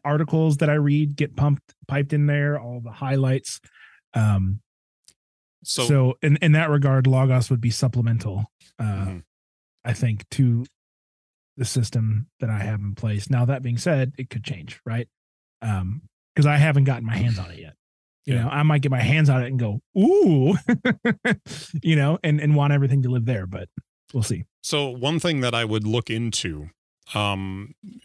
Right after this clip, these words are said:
Speaker 2: Logos is really good about giving the opportunity to export stuff in different formats.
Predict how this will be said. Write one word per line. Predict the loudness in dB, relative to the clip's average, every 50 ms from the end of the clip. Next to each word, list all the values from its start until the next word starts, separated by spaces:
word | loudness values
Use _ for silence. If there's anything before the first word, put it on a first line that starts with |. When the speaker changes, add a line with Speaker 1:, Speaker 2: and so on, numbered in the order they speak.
| _ -20 _ _ _ _ _ _ _ _ _ -10
Speaker 2:
Logos | -6 -4 -2 -2 0 0 0 0 0 0
is | -2 0 0
really | 0 0 0 0
good | -2 -2 -2
about | -2 -2 -2 -2 -2 -2 -2
giving | -4 -4 -4 -2 -4
the | -4 -4 -4
opportunity | -4 -6 -8 -8 -8 -8 -6 -6 -6 -8
to | -8 -8 -10 -10 -8
export | -10 -10 -8 -8 -10 -10 -10 -10 -10 -10 -10 -12
stuff | -10 -8 -8 -8 -8 -10 -14 -20 _ _ _ _ _ _ _ _ _ _ _
in | -6 -4 -2
different | -2 -4 -4 -6 -8 -6
formats. | -6 -6 -4 -4 -2 -4 -4 -4 -6 -10 -12